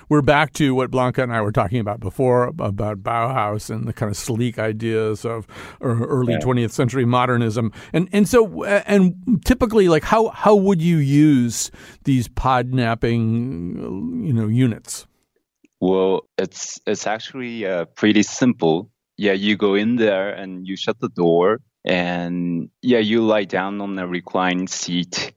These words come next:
Speaker 2: and, um, you set a timer about twenty minutes or so. And first, it produces, like, soothing sounds and rhythms, like, acting as a relaxing white noise. And after twenty minutes or so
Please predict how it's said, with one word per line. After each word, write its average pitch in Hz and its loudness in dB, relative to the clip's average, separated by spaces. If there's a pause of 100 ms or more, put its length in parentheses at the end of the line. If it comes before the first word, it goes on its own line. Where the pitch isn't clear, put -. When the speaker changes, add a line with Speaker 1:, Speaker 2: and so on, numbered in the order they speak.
Speaker 2:
and, 85 0
um, 85 0
you 85 -4
set 98 -4
a 95 4
timer 85 -8 (100)
about 107 0
twenty 87 0
minutes 80 -2
or 85 0
so. 92 -2 (220)
And 87 0 (480)
first, - 0 (520)
it - -2
produces, 117 0
like, 107 -2
soothing 107 -2
sounds 98 -4
and 92 -6
rhythms, 123 -2
like, 90 0
acting 92 -2
as 92 -4
a 87 2
relaxing 85 0
white 90 0
noise. 127 -4 (520)
And 104 2
after 110 0
twenty 123 -2
minutes 117 -2
or 101 -4
so 101 0